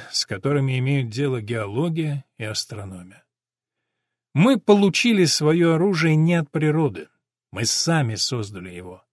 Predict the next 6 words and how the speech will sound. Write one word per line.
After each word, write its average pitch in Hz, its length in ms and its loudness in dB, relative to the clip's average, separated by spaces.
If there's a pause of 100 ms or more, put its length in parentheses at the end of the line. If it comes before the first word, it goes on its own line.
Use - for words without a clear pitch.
(680)
Как - 380 2
человечество 156 960 0
поведёт 147 540 0
себя 139 340 -2
в 123 60 -8
дальнейшем? 127 720 -4